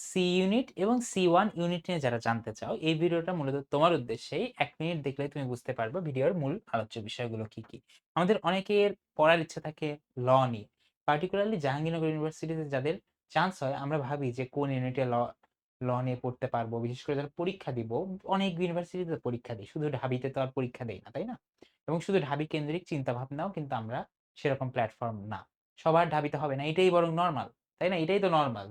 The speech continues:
পৃথিবীর সবাইকে কি ঢাকা ইউনিভার্সিটির জায়গা দেবে নাকি? দেখো, এই যে জাহাঙ্গীরনগর ইউনিভার্সিটির সি এবং সি ওয়ান ইউনিটে কি কি আছে চলো দেখে নেওয়া যাক। প্রথমত আছে সি ইউনিট, ঠিক আছে? এই সি ইউনিটের মধ্যে দেখতে পাচ্ছ আর্টস এর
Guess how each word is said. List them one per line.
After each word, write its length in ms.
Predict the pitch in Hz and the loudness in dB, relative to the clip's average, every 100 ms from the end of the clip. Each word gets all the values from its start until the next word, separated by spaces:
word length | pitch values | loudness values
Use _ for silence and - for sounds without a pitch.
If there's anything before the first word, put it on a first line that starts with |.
| 120 | -6
পৃথিবীর 320 | 147 165 165 | -2 -2 0
সবাইকে 280 | 170 165 160 | 2 0 0
কি 80 | 156 151 | 0 0
ঢাকা 180 | 139 139 | 0 -2
ইউনিভার্সিটির 380 | 135 139 151 127 | -4 -4 -4 -2
জায়গা 160 | 113 | -2
দেবে 160 | 110 107 | -2 -8
নাকি? 180 | 117 - _ - - - - | -12 -20 _ -20 -20 -6 0
দেখো, 240 | 139 - - _ _ _ _ _ | 0 -2 -14 _ _ _ _ _
এই 160 | - 208 | 2 4
যে 160 | 190 151 202 - _ _ 143 | 4 2 2 -4 _ _ 0
জাহাঙ্গীরনগর 640 | 147 156 190 196 196 185 | 4 4 2 0 0 2
ইউনিভার্সিটির 640 | 185 175 175 - 175 180 175 - | 2 4 0 0 -4 -2 -4 -4
সি 120 | 180 196 | 0 0
এবং 160 | 156 156 | 0 -2
সি 180 | - 151 | -2 0
ওয়ান 140 | 147 165 | 2 2
ইউনিটে 300 | 135 127 135 | 0 -2 -4
কি 140 | - | -6
কি 120 | 226 233 | -2 2
আছে 200 | 165 - | 0 -2
চলো 200 | 156 151 | -4 -2
দেখে 220 | 139 131 139 | -2 -4 -4
নেওয়া 160 | 131 | -6
যাক। 160 | 127 160 _ _ _ _ _ - | -6 -10 _ _ _ _ _ 4
প্রথমত 320 | 214 262 240 | 6 6 6
আছে 280 | 180 143 151 156 _ _ | 4 2 -2 -6 _ _
সি 220 | - - 262 | -10 2 4
ইউনিট, 240 | 151 110 110 | 4 2 -2
ঠিক 140 | 214 | 0
আছে? 160 | 220 - | 0 0
এই 100 | 143 | -2
সি 160 | 143 - | -2 -2
ইউনিটের 320 | 208 208 202 | 0 0 -2
মধ্যে 180 | 190 185 | -2 -2
দেখতে 240 | 160 160 214 | -2 0 2
পাচ্ছ 240 | 165 - 123 147 _ _ _ _ | 0 0 -6 -6 _ _ _ _
আর্টস 340 | 139 147 156 - | 2 2 2 -2
এর 120 | 139 | -2